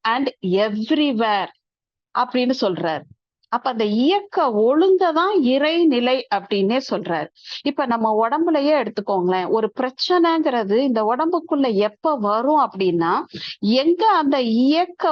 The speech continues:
ஒழுங்கு அங்க மாறுகிறதோ, அது வந்து ஒரு செல்களோட, அஹ், ஸ்-, அஹ், அடுக்கா இருக்கலாம், அல்லது ரத்த ஓட்டத்துல ஒரு, அஹ், மாற்றம் இருக்கலாம். அப்ப அந்த இயக்க ஒழுங்குல எப்ப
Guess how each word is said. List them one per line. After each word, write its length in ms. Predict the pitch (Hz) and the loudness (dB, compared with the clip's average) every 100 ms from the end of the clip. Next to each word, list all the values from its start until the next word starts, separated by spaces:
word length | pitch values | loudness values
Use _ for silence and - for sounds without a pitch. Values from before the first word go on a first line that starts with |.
| 262 | 0
ஒழுங்கு 760 | 226 233 285 349 339 349 302 - | 2 2 2 2 4 2 0 -2
அங்க 480 | 214 233 220 202 175 190 | -4 0 0 0 -2 0
மாறுகிறதோ, 880 | 208 262 311 311 - 220 185 175 180 170 - - | 0 0 0 -2 -2 -2 -2 -2 -4 -6 -10 -6
அது 260 | 226 226 | -2 0
வந்து 400 | 220 214 226 269 | 0 -2 -2 0
ஒரு 360 | 226 202 196 190 | 0 0 0 -2
செல்களோட, 720 | - 202 202 226 202 196 185 185 175 - - _ - | -2 0 0 0 -2 0 -2 -2 -4 -8 -20 _ -4
அஹ், 420 | 185 180 180 175 | -2 -2 -2 -2
ஸ்-, 260 | 175 - - | -6 -10 -4
அஹ், 260 | 190 175 | -2 -2
அடுக்கா 460 | 147 185 196 - 190 | -2 -2 -4 -2 -4
இருக்கலாம், 480 | 180 170 180 175 185 | -4 -4 -2 0 0
அல்லது 520 | 214 208 190 196 196 | 0 0 0 0 0
ரத்த 340 | 185 185 254 | -2 -4 -2
ஓட்டத்துல 580 | 254 240 240 233 226 214 202 | 0 0 -2 -6 -2 -2 0
ஒரு, 220 | 196 185 170 170 - - | 0 0 0 -4 -10 -6
அஹ், 140 | 185 | -4
மாற்றம் 420 | 185 196 196 190 180 | 0 0 -2 -4 -4
இருக்கலாம். 380 | 175 175 170 - - - | -4 -4 -6 -8 -20 -6
அப்ப 220 | 285 277 247 220 269 | -4 0 0 0 0
அந்த 280 | - 220 214 202 | -2 -2 0 0
இயக்க 480 | 233 359 403 - 349 | 2 2 0 0 2
ஒழுங்குல 580 | 262 254 320 320 330 311 247 208 | 2 2 2 4 4 2 2 0
எப்ப 220 | 214 | -2